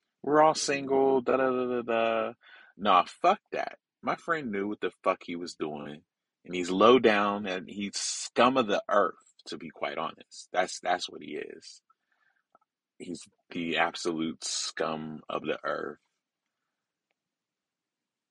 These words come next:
You know, ten years of a friendship just down the drain over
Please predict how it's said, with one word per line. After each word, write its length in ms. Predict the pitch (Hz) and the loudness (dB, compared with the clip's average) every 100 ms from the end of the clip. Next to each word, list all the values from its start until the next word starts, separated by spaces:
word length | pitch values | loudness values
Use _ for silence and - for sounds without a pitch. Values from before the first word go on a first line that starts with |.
| _ _ _ _ - | _ _ _ _ -10
You 160 | 85 | -4
know, 460 | 73 71 65 67 73 _ _ _ _ _ _ _ _ _ _ _ _ _ _ _ _ _ _ _ _ _ _ _ _ _ _ _ _ _ _ - | -2 -2 -4 -10 -16 _ _ _ _ _ _ _ _ _ _ _ _ _ _ _ _ _ _ _ _ _ _ _ _ _ _ _ _ _ _ -6
ten 280 | - 110 95 | -2 0 0
years 320 | 90 90 80 | 2 2 2
of 140 | 82 76 | 0 -2
a 80 | |
friendship 640 | - - 87 80 - 80 - | -6 -4 -2 -2 0 0 -2
just 320 | 78 69 65 | -6 -8 -6
down 260 | 73 73 69 | -2 -2 -2
the 100 | 69 | -4
drain 500 | 71 69 67 65 65 | -4 -4 -6 -8 -10
over 480 | 65 - 65 - | -10 -8 -8 -8